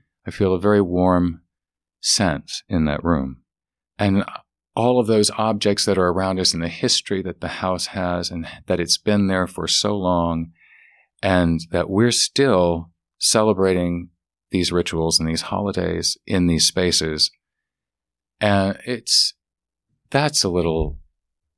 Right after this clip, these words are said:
that's a little mind-blowing sometimes when you're sitting there and you, you realize that we're sitting in a room that was built a hundred and eighty some odd years ago. Wow.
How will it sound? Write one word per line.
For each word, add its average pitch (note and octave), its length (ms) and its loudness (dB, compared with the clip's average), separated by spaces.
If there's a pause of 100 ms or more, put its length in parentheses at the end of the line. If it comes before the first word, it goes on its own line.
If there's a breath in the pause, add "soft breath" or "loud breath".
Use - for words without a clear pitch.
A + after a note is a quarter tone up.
(120)
that's - 180 0
a G2 60 -2
little E2 240 2
mind-blowing D2+ 840 -2 (100)
sometimes D#2+ 680 -6 (120)
when F2 140 0
you're E2 100 0
sitting D#2+ 320 -2
there D#2 360 -6
and E2+ 140 0
you, E2 280 0 (260)
you F#2+ 140 -2
realize E2+ 400 2
that E2+ 200 -2 (400)
we're G2+ 140 2
sitting F2+ 300 2
in F2+ 100 2
a F#2+ 60 -2
room E2 400 -2
that D#2+ 200 -2
was E2 200 -4
built E2 340 -4
a D#2 140 -6 (240)
hundred E2 260 -4
and E2 60 -4
eighty D#2+ 180 -6
some D#2+ 220 -2
odd E2 140 -2
years D#2 180 -4
ago. E2 580 -4 (840 soft breath)
Wow. G#2 460 0